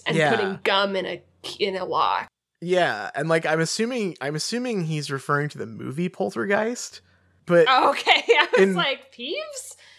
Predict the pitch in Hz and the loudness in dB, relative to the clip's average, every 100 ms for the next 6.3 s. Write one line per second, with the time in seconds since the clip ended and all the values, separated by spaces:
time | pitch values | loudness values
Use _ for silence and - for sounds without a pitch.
0 | 202 220 233 233 170 170 208 175 180 185 | -8 -6 0 0 0 0 0 2 2 0
1 | 175 170 196 190 196 220 - 185 160 156 | 0 -4 -2 0 2 2 2 0 0 -2
2 | - 160 156 143 151 190 185 156 143 - | -4 -4 -4 -4 0 0 0 -4 -6 -2
3 | 170 160 139 135 120 113 - _ _ _ | -2 -2 -6 -4 -4 -6 -12 _ _ _
4 | - 151 175 170 151 147 139 131 139 139 | 2 2 2 0 -2 -4 -6 -6 -6 -4
5 | 139 135 127 123 139 139 127 127 123 120 | -2 0 -2 -2 -2 -2 -4 -8 -8 -8
6 | 110 - | -8 -14